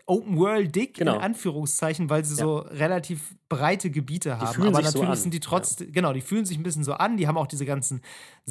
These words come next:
Speaker 1: Sammelobjekt-Sachen. Das ist auch so ein Faktor, der da sehr wichtig ist.
Speaker 2: Mhm.
Speaker 1: Aber natürlich sind die nicht Open World.
Speaker 2: Ja, ja, ja, das stimmt.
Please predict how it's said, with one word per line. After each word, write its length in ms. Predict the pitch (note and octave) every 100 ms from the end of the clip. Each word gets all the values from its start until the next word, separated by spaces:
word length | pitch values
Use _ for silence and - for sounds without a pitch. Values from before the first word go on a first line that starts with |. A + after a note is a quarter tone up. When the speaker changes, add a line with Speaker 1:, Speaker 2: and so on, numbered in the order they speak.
| B2 F#3
Speaker 1:
Sammelobjekt-Sachen. 920 | A3+ G#3 F3+ D#3+ F3+ - - E3 F3
Das 160 | D3 C#3
ist 100 | C3
auch 160 | - F#3
so 120 | F3+
ein 60 |
Faktor, 400 | D3 F3 E3+ -
der 160 | D3+ D3
da 120 | C#3+
sehr 180 | C3+ C3+
wichtig 320 | D3 - C#3
ist. 240 | A#2+ A2+ G#2
Speaker 2:
Mhm. 200 | G#2 A#2+ - - -
Speaker 1:
Aber 220 | D#3 E3+
natürlich 380 | E3+ G#3 G3 -
sind 160 | D3+
die 80 | D#3
nicht 160 | D3+ D3+
Open 260 | C3+ -
World. 340 | A2 G#2+ A#2 - -
Speaker 2:
Ja, 120 | G#2 -
ja, 160 | G#2+ A2+
ja, 80 | -
das 120 | A2+
stimmt. 220 | - G#2